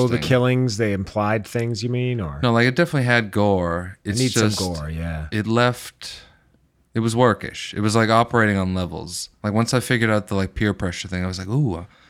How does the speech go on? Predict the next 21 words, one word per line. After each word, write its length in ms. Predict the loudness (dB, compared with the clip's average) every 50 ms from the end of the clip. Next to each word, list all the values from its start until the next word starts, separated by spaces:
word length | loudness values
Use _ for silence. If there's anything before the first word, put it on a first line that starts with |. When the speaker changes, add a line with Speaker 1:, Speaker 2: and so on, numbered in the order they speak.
| _ _ -10
Speaker 2:
I'm 80 | -10
figuring 360 | -4 -2 -2 0 2 2 2 0
this 160 | -2 -2 -2
movie 260 | -2 -2 -2 0 0
out." 240 | 0 0 0 -2 0 2
Speaker 1:
How 120 | 2 4
Speaker 2:
I'm, 60 | 4
like, 80 | 4 4
Speaker 1:
long 100 | 4 2
is 140 | 2 2 2
Speaker 2:
a, 80 | 0 -2
Speaker 1:
it? 100 | -2 -6 _ _ _ _ _ -6
Speaker 2:
I'm 100 | -4 -4
a 40 | -4
classy 380 | -2 -2 -2 -2 -2 -2 -2
movie 260 | 0 2 2 0 0 -4
critic 380 | -6 -8 -10 -12 -12 -12 -12 -12
over 180 | -10 -10 -8
here. 280 | -8 -8 -10 -10 -12 -14 _ _ _ _ _ _ _ _ _ _ _ _ _ _
It's, 240 | -8 -8 -6 -2 0
uh, 560 | 2 2 4 2 2 2 0 -2 -2 -4 -8